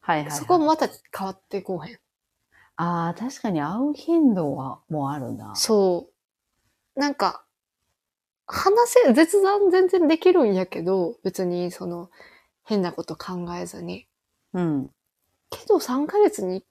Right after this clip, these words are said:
Speaker 2: 回ぐらいがちょうどいいな、みたいな。
Speaker 1: はいはいはい。
Speaker 2: なんか、あの差もなんなんやろうな。
Speaker 1: あるな。疲れてんのかな。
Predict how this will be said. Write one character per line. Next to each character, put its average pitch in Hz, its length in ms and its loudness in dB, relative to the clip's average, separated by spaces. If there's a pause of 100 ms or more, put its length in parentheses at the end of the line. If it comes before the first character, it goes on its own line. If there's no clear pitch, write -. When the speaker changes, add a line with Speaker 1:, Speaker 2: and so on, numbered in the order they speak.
Speaker 2:
回 214 520 -2 (380)
ぐ 220 140 0
ら 190 140 -4
い 170 120 -6
が 175 160 -8
ち - 120 -10
ょ 202 140 0
う - 40 2
ど 190 120 2
い 185 120 2
い 165 40 -6
な、 165 280 -10
み 160 120 -14
た 165 120 -16
い 170 40 -18
な。 175 60 -20 (720)
Speaker 1:
は - 220 -4
い 151 80 -2
は 135 140 -10
い - 20 -8
は 135 60 -10
い。 - 60 -16 (1300)
Speaker 2:
な 359 100 -4
ん 349 60 -10
か、 185 300 -10
あ 214 160 -6
の 330 100 -4
差 381 160 -6
も 359 140 0
な 330 160 -6
ん 330 80 -4
な 247 100 -2
ん - 20 -14
や - 60 -16
ろ 240 100 -18
う 240 40 -20
な。 240 180 -20 (2250)
Speaker 1:
あ 214 140 0
る 165 180 -4
な。 - 380 -14
疲 - 320 2
れ 285 200 6
て 285 340 0
ん 240 100 4
の 160 100 0
か - 160 -14
な。 - 260 -14